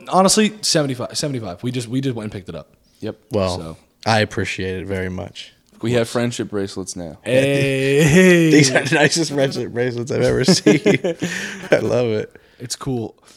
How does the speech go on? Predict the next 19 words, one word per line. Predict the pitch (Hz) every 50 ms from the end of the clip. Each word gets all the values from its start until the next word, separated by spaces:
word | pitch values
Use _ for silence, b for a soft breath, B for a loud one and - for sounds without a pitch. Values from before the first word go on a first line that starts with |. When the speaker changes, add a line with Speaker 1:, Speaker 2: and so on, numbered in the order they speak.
| b b
Speaker 1:
Also, | 135 156 165 - 165 135
so | 147 - 170
the | 160 165
gift | 190 180 -
is | 175 147
a | 143
watch. | 120 110 98 95 95 - - - b b b b b
I | 131 156
was | 156 156 -
thinking | 208 208 185 190 170
this | 170 190 185 -
before. | - - 160 - 160 160 127
I, | 143
I | 127 107 131 139 139
just | 131 -
wanna | 147 135 117
ask | 104 110 117 117 -
you | 135 131
this. | 147 143 -